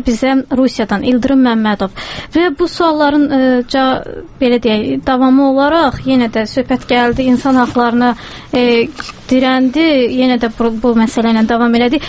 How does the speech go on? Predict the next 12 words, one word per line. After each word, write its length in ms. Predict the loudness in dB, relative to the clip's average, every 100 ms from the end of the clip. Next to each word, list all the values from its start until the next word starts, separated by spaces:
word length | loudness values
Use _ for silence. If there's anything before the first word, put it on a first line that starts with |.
| -8
Şəhla 420 | -2 0 2 2 2
Əliquliyeva 560 | 2 0 2 2 2 -2
sizə 320 | -2 0 0
A 140 | 0
B 60 | -2
Ş-dan 320 | -2 0 0 0
yazır. 280 | -2 -4 -8 -10 -20 -20 -20 -20 -20 -20 -16 -14 -14 -6
Rüstəm 340 | -4 0 0
müəllim 300 | 2 4 4
deyir 180 | 2 0
ki, 140 | 0 2
hökumətin 640 | 2 2 0 0 0 0